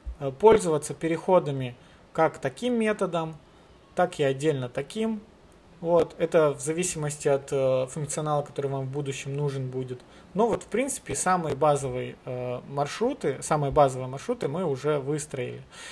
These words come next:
И стоит ещё, знаете, что понимать? То, что, э, Flutter сохраняет состояние страницы, Э, когда мы переходим, например, вот я перехожу из главной на, э, страницу настроек,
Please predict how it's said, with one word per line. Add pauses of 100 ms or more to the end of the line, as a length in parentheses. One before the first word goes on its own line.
(140)
И
стоит
ещё,
знаете,
что
понимать? (600)
То,
что, (960)
э, (480)
Flutter
сохраняет
состояние
страницы, (680)
Э,
когда
мы
переходим,
например,
вот
я
перехожу
из
главной
на, (180)
э,
страницу
настроек,